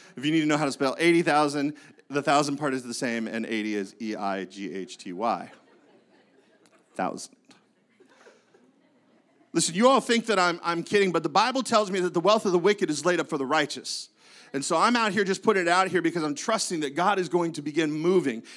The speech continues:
even if even if he doesn't speak to your heart to give a thing, you're gonna be now praying with me that we have the resources to do this, right? And this is what God has for us as a church. And let me tell you what finishing this kids' ministry does.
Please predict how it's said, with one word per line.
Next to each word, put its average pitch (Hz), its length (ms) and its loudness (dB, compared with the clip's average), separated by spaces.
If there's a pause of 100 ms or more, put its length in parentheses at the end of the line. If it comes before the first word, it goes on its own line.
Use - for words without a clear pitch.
(160)
even 233 480 4
if 190 540 0 (360)
even 208 320 2
if 202 220 0
he 185 100 -6
doesn't 180 280 0
speak 185 280 -4
to 165 100 -8
your 165 140 2
heart 170 300 0
to 160 80 -8
give 151 160 -2
a 135 60 -2
thing, 131 340 -2
you're 131 280 2
gonna 190 140 2
be 151 120 0
now 139 200 2
praying 175 500 0
with 117 220 -2
me 214 420 2 (280)
that 131 160 2
we 180 140 4
have 165 180 0
the 147 100 0
resources 139 600 0
to 131 120 -8
do 131 160 0
this, 101 260 -6
right? 190 300 2 (440)
And 127 120 -8
this 190 240 2
is 156 80 -6
what 147 140 -2
God 147 180 0
has 160 240 -4
for 135 160 -10
us 123 200 -8
as 117 120 -12
a 120 60 -10
church. 170 440 -8 (320)
And 175 120 0
let 208 80 0
me 254 80 0
tell 247 260 2
you 208 180 0
what 175 360 0
finishing 202 480 0
this 175 160 -2
kids' 208 280 -2
ministry 160 400 -2
does. 127 380 -2